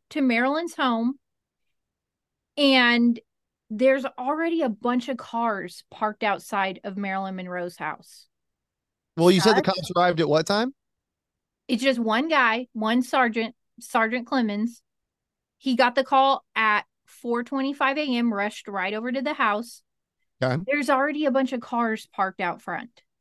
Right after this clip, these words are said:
Speaker 1: of
Speaker 2: Hmm.
Speaker 1: Marilyn's home, which means he wasn't the first person they called.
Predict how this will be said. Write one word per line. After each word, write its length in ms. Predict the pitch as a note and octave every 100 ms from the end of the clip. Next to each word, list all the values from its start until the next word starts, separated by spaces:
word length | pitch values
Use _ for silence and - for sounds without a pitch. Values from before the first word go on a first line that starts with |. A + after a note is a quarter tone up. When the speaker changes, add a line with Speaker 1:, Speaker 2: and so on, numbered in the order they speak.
| _ _ _ -
Speaker 1:
of 120 | C#3+
Speaker 2:
Hmm. 80 | C3+
Speaker 1:
Marilyn's 400 | A#2 E3+ E3+ F3
home, 260 | F3 C#3+ - _ _ _ _ _ -
which 240 | A#3+ A#3+
means 420 | B3+ B3+ C4 A#3+ -
he 240 | _ - D4
wasn't 380 | C#4 C4+ C#4 B3
the 80 |
first 360 | A#3 B3 A#3+ -
person 380 | A3 G#3+ A3 G#3
they 140 | F#3
called. 500 | F3+ F3+ E3 - -